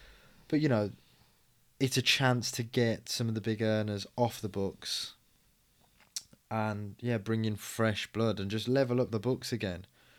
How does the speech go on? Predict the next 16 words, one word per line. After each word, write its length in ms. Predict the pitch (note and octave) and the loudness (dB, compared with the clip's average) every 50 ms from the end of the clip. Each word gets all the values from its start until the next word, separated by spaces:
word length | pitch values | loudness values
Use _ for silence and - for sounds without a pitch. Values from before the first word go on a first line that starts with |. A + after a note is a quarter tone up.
| _ _ _ _ _ | _ _ _ _ _
You 80 | - B2 | -2 0
know, 60 | A2 | 0
I 40 | G#2+ | 0
think 200 | - - B2 A2 | 0 0 0 0
that's 220 | A2 A2+ G#2+ - | 0 -2 -2 -4
gonna 160 | - A2+ A2+ G#2 | -4 -4 -4 -2
be, 320 | A2 G#2+ G#2+ G#2+ G2+ - - _ _ _ _ _ - - - _ _ _ _ _ _ _ _ | -2 -2 -2 -2 -4 -8 -12 _ _ _ _ _ -20 -20 -20 _ _ _ _ _ _ _ _
well, 120 | C#3+ C3 | -8 -4
it 60 | A#2+ | -2
is. 380 | C3 C#3 C#3+ D3+ C3+ A2+ - - | -2 -2 0 0 -2 -2 -4 -6
It's 120 | - A#2 - | -10 -12 -6
gonna 140 | - C#3 B2 | -4 -2 0
be 80 | A#2+ A2+ | 0 0
massive. 520 | A2 B2 C#3 C#3 B2+ - - G2+ F2 E2+ - | 0 -2 -2 -4 -4 -6 -6 -6 -8 -8 -6
And 220 | - A#2+ A#2+ B2 | -4 -2 0 2
then 340 | C#3 B2+ G2+ E2+ F#2+ A#2 A#2 | 2 2 2 0 -4 -6 -8